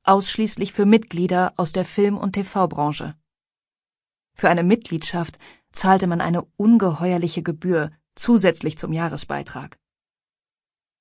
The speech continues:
Der Besitzer war ein ehemaliger Hollywood-Actionstar,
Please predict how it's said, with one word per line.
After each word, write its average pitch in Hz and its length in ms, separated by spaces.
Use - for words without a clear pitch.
Der 208 80
Besitzer 240 580
war 226 100
ein 196 180
ehemaliger 196 840
Hollywood-Actionstar, 160 1200